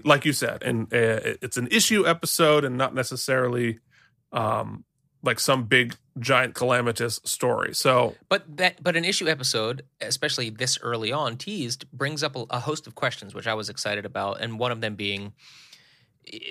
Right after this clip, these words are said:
Speaker 2: this is not a new issue, in fact. And so, what are they
Speaker 1: Mm-hmm.
Speaker 2: gonna br-, what can science fiction bring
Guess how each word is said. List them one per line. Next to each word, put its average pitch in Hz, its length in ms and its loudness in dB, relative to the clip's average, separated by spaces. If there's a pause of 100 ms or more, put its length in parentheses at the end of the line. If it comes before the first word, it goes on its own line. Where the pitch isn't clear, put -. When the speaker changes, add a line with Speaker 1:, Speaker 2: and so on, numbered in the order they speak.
(120)
Speaker 2:
this 202 260 2
is 196 100 -2
not 202 180 4
a 147 80 4
new 180 560 2 (100)
issue, 247 480 0
in 220 140 -8
fact. - 400 -2 (100)
And 165 100 -4
so, 165 140 2
what 139 260 0
are 190 80 2
they 170 100 4
Speaker 1:
Mm-hmm. 175 60 6
Speaker 2:
gonna 165 140 0
br-, 139 180 -10
what 175 200 -2
can 196 300 -6
science 139 440 -4
fiction 127 680 -4 (420)
bring 131 800 -2